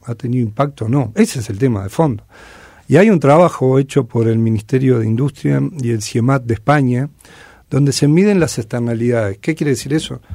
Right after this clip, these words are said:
No solo el salario, sino todo lo que derrama esa cadena productiva en esa zona. Y la verdad que los resultados son extraordinarios. Ese es un informe que tiene el Ministerio de Industria, me parece muy bueno tratarlo,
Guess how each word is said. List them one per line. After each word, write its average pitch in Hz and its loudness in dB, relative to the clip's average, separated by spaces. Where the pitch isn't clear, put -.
No 147 -2
solo 147 -2
el 127 0
salario, 175 0
sino 170 -4
todo 202 2
lo 151 0
que 135 2
derrama 135 0
esa 123 -6
cadena 127 -4
productiva 127 -4
en 117 -8
esa 110 -10
zona. 123 -2
Y 139 -2
la 135 0
verdad 175 0
que 220 0
los 127 -4
resultados 160 -4
son 131 -8
extraordinarios. 120 -4
Ese 160 -8
es - -14
un 117 -8
informe 131 -2
que 110 -2
tiene 120 -2
el 113 -2
Ministerio 110 -4
de 110 -4
Industria, 131 -6
me 104 -6
parece 113 -10
muy 113 -8
bueno 123 -2
tratarlo, 110 -6